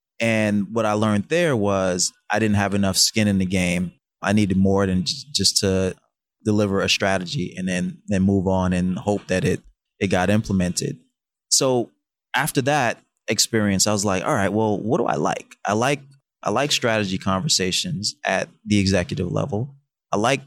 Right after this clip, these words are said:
love technology, right? Especially at the cutting or, or, or bleeding edge. I definitely wanna have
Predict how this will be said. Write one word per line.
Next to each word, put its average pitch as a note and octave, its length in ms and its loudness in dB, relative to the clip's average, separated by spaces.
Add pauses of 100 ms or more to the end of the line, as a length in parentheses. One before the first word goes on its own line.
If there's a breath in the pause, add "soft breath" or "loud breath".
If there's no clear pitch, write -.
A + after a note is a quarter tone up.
(120)
love C3+ 260 0
technology, F#2 840 -2 (280)
right? F#2+ 100 0
Especially G2+ 760 0
at F#2+ 320 -4
the F#2 100 -6
cutting F#2+ 440 -2
or, F#2+ 180 0
or, G2 480 -2
or G2+ 120 0
bleeding F#2+ 460 0
edge. G#2 380 -2 (320)
I G2 260 2
definitely A2+ 440 0
wanna G#2 320 2
have F#2+ 480 -2